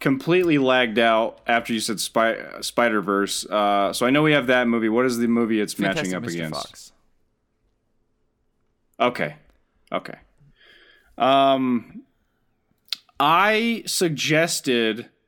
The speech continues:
Speaker 1: Chicken Run, and Jake declined it. I will <laughs> say that. And I thought that the reason was, I thought that Jake was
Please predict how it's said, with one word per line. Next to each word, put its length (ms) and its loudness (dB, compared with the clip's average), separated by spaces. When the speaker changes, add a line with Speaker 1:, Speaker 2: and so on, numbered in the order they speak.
Speaker 1:
Chicken 540 0
Run, 320 -2
and 160 -4
Jake 320 -4
declined 640 -2
it. 260 -8
I 120 -4
will 180 -4
<laughs> 0 -
say 360 -4
that. 480 -4
And 320 -4
I 140 -2
thought 400 0
that 160 -6
the 100 0
reason 800 -2
was, 640 0
I 80 -6
thought 160 -2
that 80 0
Jake 260 0
was 160 0